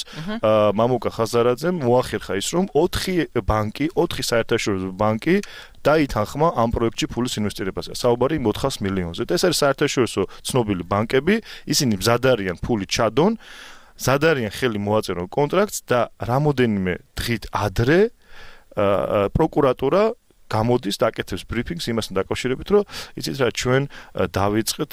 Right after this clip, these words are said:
Speaker 2: ანუ გამოვკითხეთ, ა, თუ დავკითხეთ ბადრი ჯაფარიძის, მამუკა ხაზარაძის ფულის გათეთრების
Speaker 1: რაზეც, როგორც მე ხაზარაძემ თქვა, მ, თ-, უთხოვია მას, რომ
Speaker 2: მან
Speaker 1: ჯერ
Speaker 2: თხოვა
Speaker 1: ამას ხო,
Speaker 2: კიდეც,
Speaker 1: ნუ,
Speaker 2: ანუ,
Speaker 1: გავასაჯაროებთ
Speaker 2: ანუ,
Speaker 1: ამ
Speaker 2: ეხლა
Speaker 1: პროცესს.
Speaker 2: თქვენ როგორ გონიათ, თუ სახელმწიფო სურს ასეთი პროექტის განხორციელება,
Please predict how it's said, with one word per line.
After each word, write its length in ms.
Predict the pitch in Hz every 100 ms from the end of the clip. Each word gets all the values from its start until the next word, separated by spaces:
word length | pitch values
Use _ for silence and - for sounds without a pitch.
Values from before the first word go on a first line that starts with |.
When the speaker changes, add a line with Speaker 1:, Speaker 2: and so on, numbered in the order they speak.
| 113
Speaker 2:
ანუ 200 | 104 101
გამოვკითხეთ, 880 | 90 98 120 117 - 110 - 151 170
ა, 120 | 123 98
თუ 180 | 87 -
დავკითხეთ 640 | 98 90 104 - - - -
ბადრი 320 | 92 92 90
ჯაფარიძის, 480 | 87 82 101 90 87
მამუკა 280 | 87 98 -
ხაზარაძის 320 | 107 156 -
ფულის 300 | 190 202 175
გათეთრების 600 | 113 101 120 - 123 165 -
Speaker 1:
რაზეც, 360 | - 196 226 240
როგორც 280 | 220 202 202
მე 140 | 202 190
ხაზარაძემ 520 | 165 175 175 170 160
თქვა, 240 | - 208
მ, 420 | 208 170 151 147 139 117
თ-, 200 | - -
უთხოვია 560 | 196 - 214 156 143
მას, 180 | 127 139
რომ 140 | - 208
Speaker 2:
მან 120 | 180
Speaker 1:
ჯერ 100 | 202
Speaker 2:
თხოვა 160 | 185 175
Speaker 1:
ამას 160 | 175 156
ხო, 80 |
Speaker 2:
კიდეც, 240 | 175 139 -
Speaker 1:
ნუ, 140 | 165
Speaker 2:
ანუ, 160 | 165 185
Speaker 1:
გავასაჯაროებთ 500 | 147 147 147 147 185
Speaker 2:
ანუ, 200 | 156 156
Speaker 1:
ამ 20 |
Speaker 2:
ეხლა 60 | 120
Speaker 1:
პროცესს. 280 | 135 127 139
Speaker 2:
თქვენ 100 | 190
როგორ 180 | 160 139
გონიათ, 340 | 135 143 120 101
თუ 120 | -
სახელმწიფო 540 | 143 107 - 127 - 98
სურს 320 | - 123 107
ასეთი 340 | 90 - -
პროექტის 300 | - 110 98
განხორციელება, 680 | - 101 110 - 117 127 147